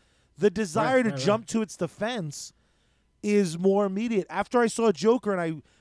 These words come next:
Speaker 1: read reviews or watched reviews, and people were like, "Well, it's kinda shallow. It doesn't," I, I found myself getting
Speaker 2: <laughs>
Speaker 1: annoyed because I'm like,
Speaker 2: How
Speaker 1: "Well,
Speaker 2: did you know
Speaker 1: no,
Speaker 2: what they
Speaker 1: it's
Speaker 2: sounded
Speaker 1: too,
Speaker 2: like?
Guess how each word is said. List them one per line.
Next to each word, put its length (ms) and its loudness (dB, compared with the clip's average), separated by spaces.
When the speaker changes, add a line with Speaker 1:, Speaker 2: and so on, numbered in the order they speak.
Speaker 1:
read 380 6
reviews 640 2
or 200 2
watched 440 -2
reviews, 540 -2
and 120 -6
people 220 -4
were 80 4
like, 160 -2
"Well, 320 0
it's 120 -2
kinda 320 -2
shallow. 580 2
It 80 4
doesn't," 240 2
I, 400 0
I 400 0
found 400 -2
myself 400 -2
getting 260 0
Speaker 2:
<laughs> 80 2
Speaker 1:
annoyed 580 2
because 380 2
I'm 100 -2
like, 160 -2
Speaker 2:
How 80 0
Speaker 1:
"Well, 80 6
Speaker 2:
did 60 -2
you 60 8
know 40 8
Speaker 1:
no, 60 8
Speaker 2:
what 80 4
they 60 2
Speaker 1:
it's 80 -2
Speaker 2:
sounded 340 6
Speaker 1:
too, 60 8
Speaker 2:
like? 260 -2